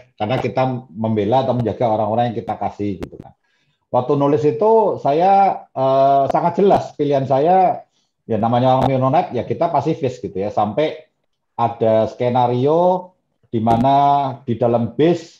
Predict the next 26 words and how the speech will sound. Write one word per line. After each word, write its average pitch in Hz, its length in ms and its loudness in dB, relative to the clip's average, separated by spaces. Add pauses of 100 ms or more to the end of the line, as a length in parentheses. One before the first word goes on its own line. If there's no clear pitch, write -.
kalau 127 240 0
misalnya 131 480 -2
ada 113 160 -2
teroris 120 640 2
gitu 107 240 -2
ya, 113 240 -2 (720)
dia 127 320 2
ngancam 135 400 -2
akan 139 300 -2 (100)
meledakkan 127 440 0 (120)
base 120 320 -2
itu 180 240 2
dan 120 320 -2
di 117 160 -2
dalam 117 240 0
base 131 240 -2
itu 175 80 -2
isinya 160 320 -2
banyak 120 160 -2
anak-anak. 123 480 -2 (640)
Nah, 113 160 2
kita 139 320 2
itu 185 80 2
diskenariokan 135 880 0
sebagai, 120 400 0 (720)
eh, 113 540 2